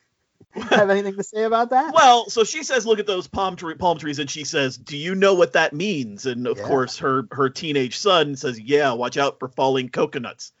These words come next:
Speaker 1: <laughs>
Speaker 2: Now, I, I'm gonna cut Daniel LaRusso, LaRusso some slack here. He's from Newark, New Jersey. He's probably never seen a palm tree before.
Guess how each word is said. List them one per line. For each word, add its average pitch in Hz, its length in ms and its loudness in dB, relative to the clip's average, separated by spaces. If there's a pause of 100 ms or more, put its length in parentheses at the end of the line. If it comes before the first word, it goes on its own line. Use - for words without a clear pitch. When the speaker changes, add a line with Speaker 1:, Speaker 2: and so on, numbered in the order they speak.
Speaker 1:
<laughs> - 140 -12
Speaker 2:
Now, 139 500 4 (440)
I, 170 220 2 (380)
I'm 175 160 -2
gonna 247 200 2
cut 202 260 0
Daniel 165 380 -4
LaRusso, 143 460 -6 (160)
LaRusso 151 440 2
some 131 180 -8
slack 185 380 -2
here. 156 180 -2
He's 127 240 -8
from 135 180 -6
Newark, 135 280 2
New 127 100 -6
Jersey. 151 520 -2 (240)
He's - 140 -10
probably 131 340 0
never 110 200 -4
seen 208 200 0
a 175 60 0
palm 143 260 2
tree 139 160 -2
before. 120 480 -6